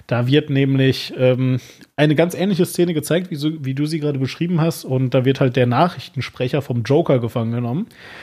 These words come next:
Und der ist also dann auch irgendwie vor so einem, vor so einem Bettlaken, auf dem irgendwie ein Logo oder irgendwie sowas drauf ist jedenfalls. Und, ähm, muss halt eine Nachricht vorlesen. Also, äh, Hans-Martin Schleyer musste dann halt eben, äh,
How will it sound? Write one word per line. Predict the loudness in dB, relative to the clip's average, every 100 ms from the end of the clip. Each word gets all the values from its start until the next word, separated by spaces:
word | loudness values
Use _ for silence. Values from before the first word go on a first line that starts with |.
| -20 -20 -8 2
Und | 2 4
der | 2
ist | 2
also | 2 2
dann | 2
auch | 2 2
irgendwie | -2 -2 -6
vor | -2 -2
so | 0
einem, | -2 -2 -2 -4 -8 _ _ _ _ _ _ _ _ _ -18 -8
vor | 0 0
so | 0
einem | -2 0
Bettlaken, | 0 2 2 2 0 -2
auf | -4 -2
dem | -4
irgendwie | -2 -4 -6 -4
ein | 0
Logo | 2 4 2
oder | 2
irgendwie | 0 -2 -4
sowas | -2 -4
drauf | -2 -2 0 -2
ist | -2
jedenfalls. | -4 -4 -2 2 2 2
Und, | 2 2 0 -2 2
ähm, | 2 2 -2 -6 -20 -8
muss | 0 2 2
halt | 2 0
eine | 0 0
Nachricht | -2 0 -2 -2
vorlesen. | -2 0 -2 -4
Also, | -4 0 0 -2 -16 -20 -20 -6
äh, | 2 2 2
Hans-Martin | 0 -2 0 0 2 -2 -4
Schleyer | -2 2 4 2
musste | 2 0 -2 -4
dann | -2
halt | -2 -2
eben, | -6
äh, | -2 0 0